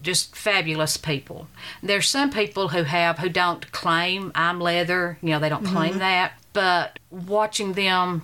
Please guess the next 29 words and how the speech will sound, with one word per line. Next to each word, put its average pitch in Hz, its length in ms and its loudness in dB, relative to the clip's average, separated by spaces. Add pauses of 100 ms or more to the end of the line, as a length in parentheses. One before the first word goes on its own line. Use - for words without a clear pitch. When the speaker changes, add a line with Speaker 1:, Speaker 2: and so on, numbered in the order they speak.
(120)
Speaker 1:
do 180 160 2
the 170 100 -2
things 170 340 0
they 165 140 0
do, 175 480 2
we 190 140 2
refer 175 340 -2
to 160 120 -4
that 156 180 0
as 147 80 0
someone 151 320 2
with 143 120 -2
a 156 60 -2
leather 143 300 0
heart 123 440 -4
or 143 120 -4
a 143 40 -4
leather 139 200 -4
soul. - 220 0
Speaker 2:
Mm-hmm. 175 220 0 (160)
Speaker 1:
But 208 320 0
leather 254 380 2
is, 220 240 0
is 208 220 0
your 196 80 0
personal 220 560 -2
discoveries 165 920 0 (140)
about 196 420 0
yourself, - 840 -2